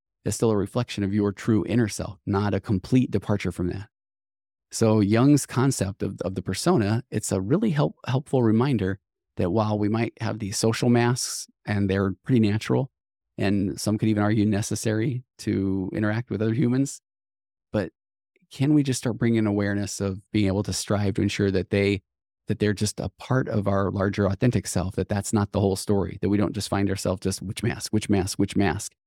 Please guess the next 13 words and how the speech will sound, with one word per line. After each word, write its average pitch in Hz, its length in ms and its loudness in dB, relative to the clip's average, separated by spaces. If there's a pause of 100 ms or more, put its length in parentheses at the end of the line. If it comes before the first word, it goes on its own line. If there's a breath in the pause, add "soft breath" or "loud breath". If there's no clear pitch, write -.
(300)
And 107 180 -2
I 123 240 2
do 127 280 4
really 117 260 2
believe 104 600 -2
that - 120 -4
we 107 120 4
can 101 120 4
get 95 180 -2
pretty 208 300 0
close 127 420 -2
to 101 180 0
wearing, 101 440 0